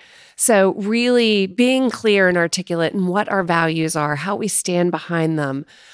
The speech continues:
our expectation of how we show up in store and how we support our associates is so important. And, you know, at Home Depot, Ted always leads with culture and brand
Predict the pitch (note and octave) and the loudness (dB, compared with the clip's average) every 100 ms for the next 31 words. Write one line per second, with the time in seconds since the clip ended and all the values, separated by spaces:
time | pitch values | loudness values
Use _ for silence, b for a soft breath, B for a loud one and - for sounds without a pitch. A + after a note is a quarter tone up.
0 | B - G3 F#3 - G3+ - G3+ F#3+ G3 | B 0 2 2 -2 -6 -4 -2 0 0
1 | F3+ D#3+ G3 G#3 A3+ A3+ G3 - F3+ F#3 | 0 -2 0 0 2 0 0 0 0 2
2 | D#3+ F3+ - - F#3 F#3+ - - E3+ F3+ | 4 2 0 0 2 2 0 -2 0 2
3 | G3 A#3 F3+ F3+ A#3 G#3+ F#3+ - - - | 2 2 2 -2 -2 0 0 -2 -6 -4
4 | F#3+ G3 - E3 E3 E3 F3+ - B3+ C#4+ | -2 -2 -2 -4 -2 -2 -2 -2 -2 -4
5 | - - _ A3 - - G3 G3+ F#3+ F3+ | -4 -8 _ 2 2 2 4 4 2 2
6 | F#3 F3 E3+ D#3+ F#3+ F#3+ F#3 F3+ F3 B | 2 4 4 4 4 4 4 4 2 B
7 | B B G3+ F#3+ F#3 G3+ G3+ G3 F#3 E3+ | B B 0 2 2 2 2 2 2 2
8 | - - G3+ F#3 F3+ E3+ F3 E3+ F3 E3+ | 0 -2 0 2 2 4 2 2 2 0
9 | E3 F3 E3 - - E3+ - E3 D#3 E3+ | 0 -2 -2 -6 -2 -2 0 0 2 4
10 | E3+ E3 D#3+ D#3+ D#3 D#3 | 4 4 2 4 4 2